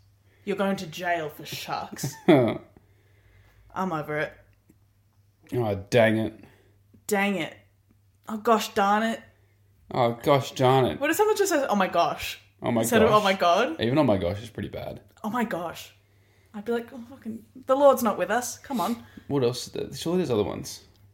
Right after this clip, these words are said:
Speaker 2: Oh, frick.
Speaker 1: Oh, dear.
Speaker 2: Oh, frick.
Speaker 1: Oh, dear. Frick is bad.
Speaker 2: Oh, good heavens, I'm about to bust. <laughs>
Speaker 1: "I'm gonna frickin' come" is pretty funny.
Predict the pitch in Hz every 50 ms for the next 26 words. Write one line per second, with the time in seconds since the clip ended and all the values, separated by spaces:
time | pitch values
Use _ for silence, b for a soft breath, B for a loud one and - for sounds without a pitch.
0 | _ _ _ - 170 165 143 139 139 - - - 165 156 135 127 123 - - -
1 | 240 233 214 202 226 226 226 214 196 165 - - - - 170 156 131 120 110 110
2 | 110 - - - 147 123 117 113 120 254 262 247 - - 220 208 208 190 165 -
3 | - - _ _ _ _ _ _ _ _ _ _ _ _ _ _ _ _ _ _
4 | _ - _ - - - - 196 180 - - 165 156 - - 139 135 135 - 196
5 | 202 - _ _ _ _ _ _ - 143 127 123 123 120 - 160 151 139 120 107
6 | 117 127 123 127 127 120 123 123 107 107 120 107 110 - 110 - 110 92 104 -
7 | - - - - - - - - _ _ _ _ _ _ _ _ _ _ _ _
8 | _ _ _ _ 196 196 214 233 233 - - 175 165 170 - 170 170 165 - -
9 | 160 151 147 143 123 123 - _ - 127 110 110 - 139